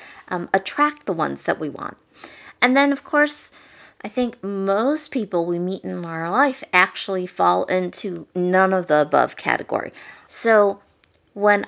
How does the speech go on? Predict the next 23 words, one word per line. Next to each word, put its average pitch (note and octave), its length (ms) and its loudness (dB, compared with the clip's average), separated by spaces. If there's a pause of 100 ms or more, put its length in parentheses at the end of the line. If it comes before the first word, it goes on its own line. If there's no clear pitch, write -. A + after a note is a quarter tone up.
I B3 260 0
talk D4 420 -4
about A3 400 4
these A3 300 -6
four A3+ 320 -4
groups C4 400 -2
again, G#3 760 -4 (960)
this C4+ 240 0
is C4 140 -8
not G#3+ 400 -2
just G3+ 460 -2
about D#3 600 -6 (180)
surviving, C#3+ 760 -8 (440)
but - 240 2 (360)
actually G3 560 -2
it's F3 180 -8
more F3+ 220 -2
about E3 400 -8
thriving D#3 680 -4
in C#3+ 120 -14
our C#3 160 -14
life. - 320 -20 (440)
So E3 420 4